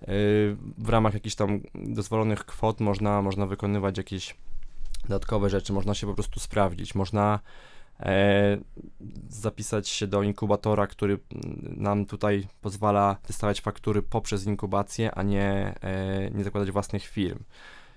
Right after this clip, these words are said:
Więc, y, zachęciłbym do tego, żeby zobaczyć po prostu, jak to jest. Em, tutaj z książek jest taka fajna książka, e,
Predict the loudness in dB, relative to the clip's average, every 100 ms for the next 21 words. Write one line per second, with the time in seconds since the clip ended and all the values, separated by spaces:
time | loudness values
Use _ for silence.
0 | -4 0 0 0 -2 0 2 4 2 0
1 | -8 -4 -4 0 0 0 -2 -2 -2 0
2 | 0 2 2 0 -8 -18 -20 -20 -6 -2
3 | 0 2 4 2 0 -2 -2 -2 2 4
4 | 4 2 -2 -10 -10 -2 -2 0 2 4
5 | 2 0 -12 -16 -12 -12 -12 -16 -16 -4
6 | 0 2 2 2 0 -4 -20 -20 -12 -4
7 | 0 0 -2 0 6 6 6 2 0 -2
8 | 0 0 -2 -2 0 2 2 0 0 0
9 | 2 4 4 4 0 -2 0 2 2 -2